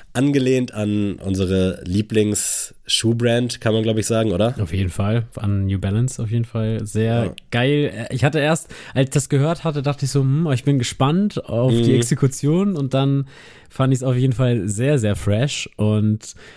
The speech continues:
Speaker 2: ja, wir hatten ja beim, äh, ersten Shirt auch einen, äh, kleinen Pocket Print und der war ja sehr minimalistisch und sollte einfach nur nochmal den Sneakers-Schriftzug.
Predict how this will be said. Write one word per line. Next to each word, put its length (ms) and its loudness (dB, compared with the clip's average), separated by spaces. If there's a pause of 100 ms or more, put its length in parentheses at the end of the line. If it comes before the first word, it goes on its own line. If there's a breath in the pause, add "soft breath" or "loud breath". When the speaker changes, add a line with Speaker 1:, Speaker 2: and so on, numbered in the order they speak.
(280 loud breath)
Speaker 2:
ja, 280 2
wir 80 0
hatten 160 2
ja 120 4
beim, 360 2
äh, 120 -6
ersten 360 0
Shirt 340 0
auch 360 -2
einen, 540 0
äh, 180 -2
kleinen 260 0
Pocket 320 0
Print 340 0
und 220 0
der 180 2
war 260 2
ja 280 2
sehr 400 0
minimalistisch 840 0
und 160 0
sollte 200 2
einfach 200 0
nur 400 0
nochmal 260 0
den 160 -6
Sneakers-Schriftzug. 1160 -4